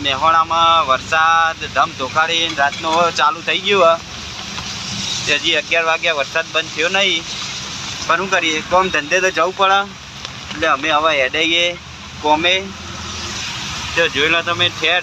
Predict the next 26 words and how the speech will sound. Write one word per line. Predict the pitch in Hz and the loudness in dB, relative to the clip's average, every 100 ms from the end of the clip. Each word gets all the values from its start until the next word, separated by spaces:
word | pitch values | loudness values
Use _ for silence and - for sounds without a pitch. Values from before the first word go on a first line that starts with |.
| 165 | 0
ઠેર | 175 175 | -2 -4
પોણી | 165 165 175 - | -2 -2 0 0
ભરાવાનું | 135 165 170 170 | 2 2 0 0
ચાલુ | 156 165 | -2 -2
થઈ | 151 160 165 | -4 -4 -2
ગયું | 165 160 | 2 2
હવે | 156 123 | 2 2
મેહોણામાં. | 127 135 123 113 - - - - - - - - - - - - - - - - 175 | 2 4 2 -2 -6 -8 -8 -8 -6 -6 -6 -8 -6 -6 -6 -6 -6 -6 -6 -4 -2
ના | 180 | 0
નજારો | 165 160 190 196 | -2 0 0 0
એકદમ | 170 170 196 156 | -6 -2 -2 0
ગ્રીન | 156 185 185 | 0 0 2
થઈ | 180 175 | -2 -2
ગયો | 165 143 123 | -2 2 2
હે, | 110 - - 139 | 0 -6 -4 0
જોઈ | 165 | 2
લો | 160 143 | 2 2
ખાલી. | 120 113 107 - - - - - - - 196 | 0 -2 -6 -8 -8 -8 -6 -4 -2 -2 2
તો | 202 208 208 208 208 208 214 214 214 185 | 4 4 4 4 4 4 4 6 4 4
મેહોણાનું | 147 147 185 208 208 208 202 | 2 4 4 4 2 0 0
આ | 170 | 2
છે | 165 208 202 202 110 | 2 4 4 2 0
જૂનામાં | 160 185 196 208 - | 0 2 2 2 0
જૂનું | 170 190 185 | 0 0 2
બસ | 147 - | 2 2
સ્ટેન્ડ, | 196 208 208 | 0 0 -2